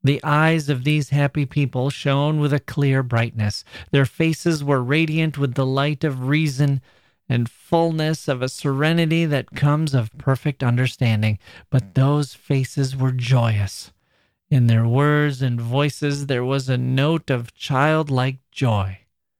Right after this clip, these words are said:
Oh, from the first moment, from the first glance at them, I understood it all. It was the earth untarnished by the fall.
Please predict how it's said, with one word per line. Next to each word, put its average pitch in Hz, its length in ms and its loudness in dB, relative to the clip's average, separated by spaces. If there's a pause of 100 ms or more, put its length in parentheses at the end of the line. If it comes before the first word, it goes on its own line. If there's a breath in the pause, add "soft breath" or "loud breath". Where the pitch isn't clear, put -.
(500)
Oh, 123 380 4
from 131 280 -2
the 123 120 0
first 139 500 0
moment, 127 520 0 (260)
from 139 240 -2
the 123 100 0
first 151 500 -2
glance 147 520 0
at 131 160 -4
them, 127 320 2
I 135 260 -4 (100)
understood 147 760 0
it 120 160 0
all. 107 560 0 (520)
It 143 160 0
was 131 260 2
the 156 260 -6
earth 131 420 0 (100)
untarnished 143 960 0
by 120 220 2
the 123 160 -2
fall. 117 580 -2